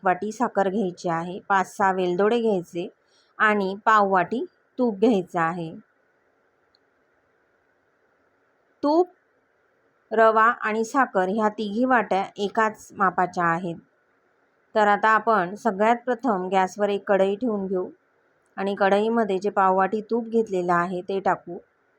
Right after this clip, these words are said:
तूप वितळलं की लगेच आपल्याला रवा टाकायचा आहे. तर या ठिकाणी आपलं तूप वितळलेलं आहे. आता आपण एक वाटी रवा यामध्ये टाकून छान असा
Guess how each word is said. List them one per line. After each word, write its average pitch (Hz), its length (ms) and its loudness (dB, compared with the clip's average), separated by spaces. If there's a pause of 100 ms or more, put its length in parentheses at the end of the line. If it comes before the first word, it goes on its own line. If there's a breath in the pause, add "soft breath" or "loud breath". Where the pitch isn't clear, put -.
(1600)
तूप 226 180 0
वितळलं 220 580 2 (100)
की 202 120 -6
लगेच 208 300 0
आपल्याला 190 540 0
रवा 196 260 2
टाकायचा 180 540 -2
आहे. 170 280 -6 (3500)
तर 202 40 -6
या 196 200 -2
ठिकाणी 202 380 -2
आपलं 196 220 -2
तूप 196 280 -4
वितळलेलं 214 600 2
आहे. 185 360 0 (960)
आता 190 220 0
आपण 196 360 2 (100)
एक 202 240 -6
वाटी 208 300 0
रवा 196 320 4
यामध्ये 190 460 -2
टाकून 196 380 -2
छान 202 320 -4
असा 190 360 -4